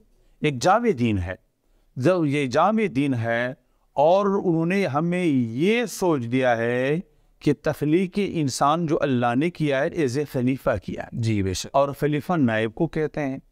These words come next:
Speaker 1: तो हम अल्लाह की नियाबत किस में करेंगे? क्या हम माबूद बनकर लोग हमारी इबादत करें?
Speaker 2: नहीं।
Speaker 1: इसमें तो हम, अ, नहीं करेंगे।
Speaker 2: जी।
Speaker 1: इसमें करेंगे कि अल्लाह ताला कदीर ज़ात है, उसकी कुदरतों का आप अमली मुजाहरा करें।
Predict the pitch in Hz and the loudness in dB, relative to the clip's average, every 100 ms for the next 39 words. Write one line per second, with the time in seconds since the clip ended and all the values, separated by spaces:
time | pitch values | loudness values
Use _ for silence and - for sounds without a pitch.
0 | _ _ - 170 196 - 175 196 180 202 | _ _ -4 2 2 2 0 -2 -2 0
1 | 185 160 170 170 180 - 190 208 185 160 | 2 2 0 -2 -4 -4 -2 0 0 0
2 | 151 127 151 175 170 143 147 220 175 180 | 0 0 0 0 0 -2 0 0 0 -2
3 | 160 156 180 180 160 170 190 165 143 151 | -2 0 0 2 0 0 0 0 0 0
4 | 214 - 254 - _ - 110 90 _ _ | -2 -2 -6 -8 _ -12 -12 -12 _ _
5 | _ _ _ 202 196 294 302 285 285 262 | _ _ _ -2 2 0 4 2 2 2
6 | 226 196 165 143 135 196 277 220 131 107 | 2 2 0 0 0 2 2 0 -4 -4
7 | 101 - 113 101 - 240 233 339 311 226 | -6 -8 -4 -4 -4 -2 0 2 2 2
8 | 147 123 117 143 220 226 _ - - 165 | -2 -2 0 0 -2 -4 _ -12 0 0
9 | 147 127 143 143 180 190 - 143 123 156 | 2 -2 -2 0 -2 -4 -2 -2 2 2
10 | 156 113 123 123 104 113 135 175 - 151 | 2 2 0 0 -4 -2 0 0 -4 -6
11 | - 208 185 151 139 147 170 156 196 - | -2 -4 -2 -2 -2 -2 -4 -2 -2 0
12 | 143 - - 131 123 143 151 147 165 175 | -2 -2 0 2 2 0 -2 -2 -4 -4
13 | 170 175 175 | -4 -4 -6